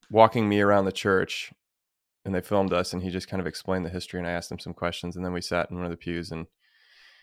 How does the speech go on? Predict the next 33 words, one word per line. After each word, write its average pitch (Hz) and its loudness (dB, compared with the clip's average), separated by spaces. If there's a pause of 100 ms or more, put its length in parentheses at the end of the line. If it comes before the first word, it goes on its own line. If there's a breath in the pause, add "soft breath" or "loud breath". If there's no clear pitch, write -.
(140 soft breath)
he's 131 0
in 123 4
his 110 4
seventies. 101 4
He 120 0
was 98 -2
born, 98 0 (240)
he 110 -4
actually 113 -2
grew 98 6
up 104 4
in 98 0
the 90 0
parish, 82 -2
and 92 -4
now 92 0
he's 90 -2
a - -8
servite 85 -2 (160)
who, 90 -4
um, 85 -8 (1040)
who's 90 -6
in 90 -6
charge 90 0
there. 82 -2 (840)
Um, 90 -8 (1120)
and 101 -4
we 95 2
just 92 -4
talked 92 0
about 82 -2
priesthood 90 -4
from 90 -10